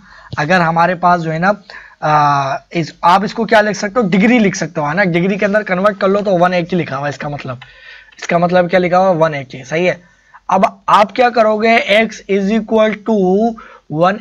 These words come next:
eighty डिग्री एंगल रख के आप उस वैल्यूज को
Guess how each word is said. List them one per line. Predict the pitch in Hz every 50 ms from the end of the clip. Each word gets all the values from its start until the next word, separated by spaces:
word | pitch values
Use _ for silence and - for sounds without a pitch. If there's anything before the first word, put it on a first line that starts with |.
| - -
eighty | 180 185 190 190 226 214
डिग्री | 185 170 185 185 208 208 220
एंगल | - 185 190 196 214 202 196 175
रख | 175 190 196 196 -
के | - 208 202 214 226 226 - - - - - - _ _ -
आप | 170 170 190 190 190 - - -
उस | 226 226 214 - -
वैल्यूज | 202 175 180 190 196 220 233 226 226 -
को | - 220 214 220 226